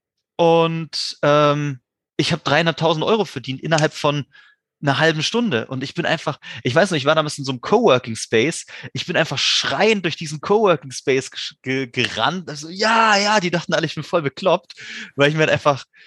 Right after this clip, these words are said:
das, das hat komplett mein Weltbild gesprengt. Und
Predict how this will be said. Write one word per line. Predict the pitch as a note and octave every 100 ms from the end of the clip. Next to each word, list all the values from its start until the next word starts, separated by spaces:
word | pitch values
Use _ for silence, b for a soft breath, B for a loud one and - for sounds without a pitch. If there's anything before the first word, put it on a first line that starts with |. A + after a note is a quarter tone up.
| B -
das, | C3
das | C#3+ -
hat | D#3
komplett | - D3 - E3 -
mein | E3 D#3
Weltbild | G3 A3 C3 B2
gesprengt. | A#2 - G2 F#2+ - -
Und | C3+ B2 A#2+